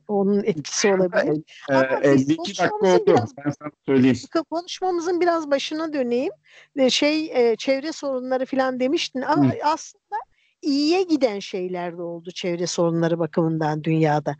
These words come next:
Speaker 1: Mesela ilk başlarda bu sanayi devriminden sonra bütün çöpünü, pisliğini vesaire nehirlere dök-, Avrupa'da mesela nehirler, e,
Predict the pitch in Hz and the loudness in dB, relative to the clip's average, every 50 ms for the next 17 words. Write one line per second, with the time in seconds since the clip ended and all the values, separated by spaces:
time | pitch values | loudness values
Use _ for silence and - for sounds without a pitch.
0 | _ - - _ _ - 233 - - 233 233 226 226 - - 311 330 320 - _ | _ -20 -20 _ _ -2 0 2 4 4 4 4 2 2 4 2 2 2 0 _
1 | - 294 277 254 - - 254 226 208 196 196 226 220 240 233 - - 269 269 285 | 0 0 0 0 0 -2 0 0 0 0 -2 -4 -4 -2 -6 -2 -2 -2 -2 0
2 | 294 320 330 311 294 277 262 247 233 233 226 220 220 214 214 214 214 - 226 233 | -2 -2 -2 -2 -2 -2 -2 0 -2 -2 -4 -2 -2 -2 -2 -2 -2 -2 -2 0
3 | 285 320 302 - _ _ - - - _ _ 320 311 - - 320 294 - - - | 0 0 -2 -4 _ _ -20 -20 -20 _ _ -2 0 2 2 2 2 2 0 -2
4 | 339 - - 277 262 254 254 - - - 330 - - - 285 277 269 262 247 254 | -2 -2 -2 -2 0 0 0 -2 0 0 0 0 0 -2 0 0 2 2 2 2
5 | 262 302 311 - - 302 294 277 262 262 247 254 262 277 302 330 311 302 294 277 | 2 2 0 2 0 0 0 0 0 0 -2 -2 -4 -2 0 2 2 2 2 2
6 | 254 262 254 254 285 294 285 262 220 - _ - 226 233 254 302 285 - 302 277 | 2 0 0 0 -2 -6 -8 -10 -12 -8 _ 0 0 0 0 -2 -4 -4 -4 -4
7 | 262 254 247 247 - - 269 269 247 247 262 262 254 262 277 269 254 277 285 320 | -4 -6 -8 -8 -10 -12 -14 -16 -8 -2 2 4 4 4 4 4 2 2 0 0
8 | 349 - _ _ _ _ _ _ _ _ _ - - 233 202 202 196 | -4 -8 _ _ _ _ _ _ _ _ _ -4 0 0 2 2 0